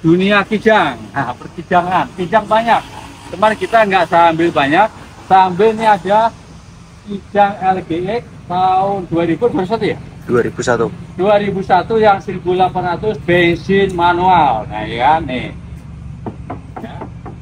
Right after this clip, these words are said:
Speaker 1: Dalamnya rapi, wah, kunci, nih. Nah, ini dalamnya.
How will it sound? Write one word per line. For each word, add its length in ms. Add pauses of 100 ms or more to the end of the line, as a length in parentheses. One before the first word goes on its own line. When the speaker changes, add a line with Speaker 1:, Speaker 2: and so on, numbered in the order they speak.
(300)
Speaker 1:
Dalamnya 480
rapi, 160
wah, 160
kunci, 320
nih. 160 (2000)
Nah, 200 (120)
ini 80
dalamnya. 480